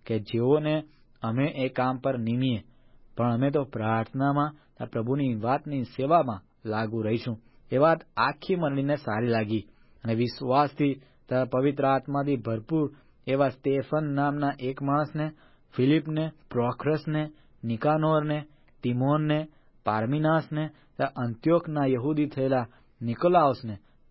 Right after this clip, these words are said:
તેઓએ પસંદ કર્યો. તેઓએ તેમને પ્રેરિતોની આગળ રજૂ કર્યા અને તેઓએ પ્રાર્થના કરીને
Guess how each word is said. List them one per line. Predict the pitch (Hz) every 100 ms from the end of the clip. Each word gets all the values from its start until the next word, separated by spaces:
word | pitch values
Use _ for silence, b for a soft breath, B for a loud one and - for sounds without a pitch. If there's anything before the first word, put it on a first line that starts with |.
| -
તેઓએ | 120 135 135
પસંદ | 120 113 - 120
કર્યો. | 113 - 117 131 - b b b _ _
તેઓએ | 110 120 143 143
તેમને | 131 135 135 147
પ્રેરિતોની | 127 131 143 143 143 143
આગળ | 139 139 143 117
રજૂ | 117 151
કર્યા | 175 117 101 - b b - -
અને | 110 127 131 120 120
તેઓએ | 120 131 123
પ્રાર્થના | 123 117 123 139 131
કરીને | 123 131 131 131